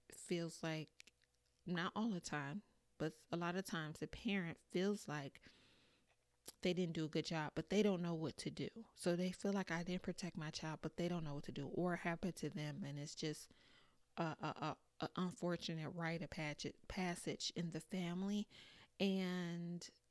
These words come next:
you know, there's shame there. There's just so many more emotions than the other person knows.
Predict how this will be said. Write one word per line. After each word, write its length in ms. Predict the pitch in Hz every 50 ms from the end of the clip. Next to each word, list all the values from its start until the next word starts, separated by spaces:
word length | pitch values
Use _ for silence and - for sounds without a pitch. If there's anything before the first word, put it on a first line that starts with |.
| _ _ _ _ _ _ _ -
you 140 | 175 185 185
know, 160 | 180 170 170
there's 260 | 165 175 165 160 -
shame 540 | - - - 202 190 190 190 190 190 185 175 -
there. 520 | 180 180 175 170 170 170 170 170 170 165
There's 220 | 170 160 160 160 -
just 240 | - 180 - - -
so 140 | 220 214
many 340 | 214 214 214 208 208 202 196
more 280 | 196 185 180 185 180 175
emotions 500 | 175 175 175 175 180 - - 180 185 -
than 340 | - 165 165 165 165 165 156
the 160 | 160 - -
other 160 | 170 160 160
person 480 | 160 - - 165 165 - - - 156 156
knows. 600 | 160 165 165 160 156 165 180 196 - - -